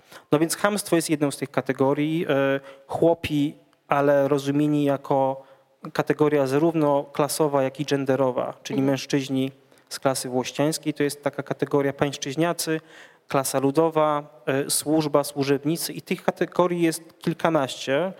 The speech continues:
Speaker 1: i można o nich pomyśleć jako takich pewnych zbiorach, i w-, m, które częściowo się, się zazębiały, częściowo na siebie nachodziły, częściowo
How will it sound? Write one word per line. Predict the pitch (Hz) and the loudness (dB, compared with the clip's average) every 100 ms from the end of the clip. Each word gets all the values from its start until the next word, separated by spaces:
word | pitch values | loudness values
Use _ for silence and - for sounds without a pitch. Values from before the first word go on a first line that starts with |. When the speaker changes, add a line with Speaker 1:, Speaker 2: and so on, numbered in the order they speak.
| - - - - | -18 -20 -8 0
Speaker 1:
i | 143 | 2
można | 170 196 | 2 2
o | |
nich | 190 175 | 0 0
pomyśleć | 160 165 170 | 0 -2 -2
jako | 170 160 | -2 -2
takich | 160 156 - | -4 -6 -6
pewnych | 156 156 | -2 -2
zbiorach, | 147 147 143 131 - - - | -2 0 0 2 -4 -8 -8
i | 151 143 143 | -4 -2 -4
w-, | 151 | -6
m, | 160 160 160 156 160 156 156 156 165 - - _ - | -8 -8 -8 -8 -4 -4 -2 -4 -8 -12 -20 _ -18
które | - 156 156 151 151 - - | -2 0 2 0 -2 -10 -6
częściowo | - 160 - 202 185 | -4 -2 -2 -2 0
się, | 170 | -2
się | 151 - 147 | -4 -4 -2
zazębiały, | 143 143 135 135 123 135 180 214 - - _ _ _ - _ - | 0 0 0 0 0 0 0 -2 -8 -20 _ _ _ -10 _ -2
częściowo | 147 127 160 151 | 0 2 -2 0
na | 143 | -4
siebie | 147 | -2
nachodziły, | 139 - 139 143 175 180 170 | -2 -2 -2 0 2 2 0
częściowo | 147 - 151 139 143 | -4 -4 -4 0 -2